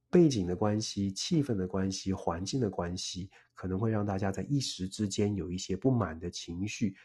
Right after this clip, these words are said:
让大家发泄，他让你发泄，你也让他发泄。这个年底的时候，大家，呃，心平气和的想一想我们的未来到底在哪里哦。我觉得对台湾来说，这样可能会稍微好一些。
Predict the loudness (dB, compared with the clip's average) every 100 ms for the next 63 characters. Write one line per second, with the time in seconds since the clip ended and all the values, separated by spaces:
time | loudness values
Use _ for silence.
0 | -20 -20 _ _ _ _ _ 2 6 6
1 | 4 2 0 -2 -2 -4 0 0 0 -8
2 | -6 0 2 4 2 0 -2 2 2 2
3 | -2 _ _ _ -6 4 8 8 6 2
4 | 0 -4 -4 -4 -2 -2 -2 -4 -8 0
5 | 2 2 -2 _ _ _ -4 0 2 2
6 | 0 -2 -4 -2 -2 -2 -2 -2 -2 -6
7 | -16 -18 -10 -8 -8 0 2 2 0 0
8 | -2 -2 -4 -4 -4 -8 _ -14 -4 -2
9 | 2 0 0 -6 -8 -8 -4 -4 0 4
10 | 4 4 0 -4 -4 -4 -4 -2 -4 -6
11 | -8 -8 -6 -2 0 2 0 0 -2 0
12 | 0 -2 -4 -4 -4 -4 -4 -4 -8 -12
13 | -8 -6 -4 -2 -2 -4 -6 -6 -6 -6
14 | -8